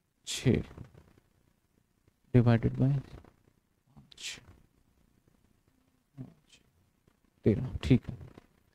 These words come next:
अब तेरह minus करेंगे तो क्या आ जाएगा हमारा सर? सात।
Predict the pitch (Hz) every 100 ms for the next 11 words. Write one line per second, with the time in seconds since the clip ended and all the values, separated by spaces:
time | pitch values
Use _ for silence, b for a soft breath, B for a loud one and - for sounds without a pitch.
0 | _ _ - 151 - 180 202 190 190 -
1 | 180 175 180 170 165 147 143 143 139 131
2 | 139 156 - - 107 -